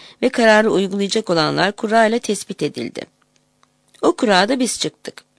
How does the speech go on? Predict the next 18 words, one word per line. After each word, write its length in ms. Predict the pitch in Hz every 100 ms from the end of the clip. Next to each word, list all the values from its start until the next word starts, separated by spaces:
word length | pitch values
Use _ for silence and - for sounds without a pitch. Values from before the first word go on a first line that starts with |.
| _ _ _ _ _ _ _ _ _ - - - _
Kaymakam 520 | 294 311 339 370 339
ailesiyle 640 | 269 262 269 269 302 285 208
birlikte 320 | 190 - 247
faytona 540 | - 214 214 226 214
binmiş 280 | 170 175 233
Sivas'a 420 | - 202 170 156
gidiyordu. 640 | 139 135 135 120 113 78 - _ _ _ _ _ - - _ -
Dağda 280 | 262 269 339
yolunu 380 | 285 262 247 - -
kestik. 600 | - 147 - - - - _ _ - -
Faytondan 600 | 240 247 262 247 240 -
indirdik, 480 | 170 156 147 220 -
jandarmaları 640 | 202 202 220 208 175 196
kovaladık. 680 | - 160 147 123 - - - _ _ - -
Hemen 320 | 370 339 269
bir 100 | 262
mahkeme 480 | 233 208 - 175 156
kurduk. 480 | - - - -